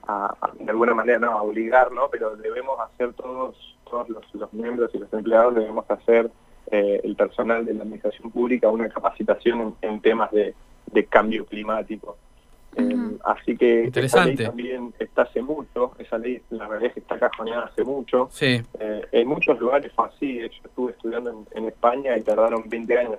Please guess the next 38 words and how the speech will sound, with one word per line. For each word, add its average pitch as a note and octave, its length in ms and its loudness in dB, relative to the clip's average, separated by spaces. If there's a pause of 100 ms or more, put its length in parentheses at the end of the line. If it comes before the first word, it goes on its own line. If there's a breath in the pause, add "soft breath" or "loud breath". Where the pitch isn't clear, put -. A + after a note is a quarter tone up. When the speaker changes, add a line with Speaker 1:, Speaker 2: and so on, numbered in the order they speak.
Speaker 1:
en G#2+ 100 -6
aprobar G#2 360 -10
esa - 220 -6
ley, A#2 260 4
creo A2 180 -2
que - 80 -4
habían A2 200 -10
sido, A2 220 -2
no - 20 -4
sé A2+ 140 -2
si G#2+ 120 8
veinte A2+ 220 -2
o G#2 60 -4
quince A2+ 320 -10
años. B2 400 -2 (360 loud breath)
Speaker 3:
Claro, D3+ 180 4
pasa F3+ 200 2
Speaker 1:
Eh, - 20 0
Speaker 3:
que, A2 240 0
que E3 80 0
el D3 140 2
lobby F#3+ 220 6
empresarial, D#3 760 2 (120)
eh, A#2+ 260 -2
está C3 280 -2
muy E3 260 0
fuerte F3 640 2 (500)
en, B2 280 -2
en B2 160 -4
esto C#3 380 -2 (100)
y, A2 680 -2 (240)
y A2+ 80 -4
bueno, A2+ 200 0
y, E2+ 240 -10
y G#2+ 80 -8
se A#2+ 160 0
demora, B2+ 460 6
pero, G#2 760 0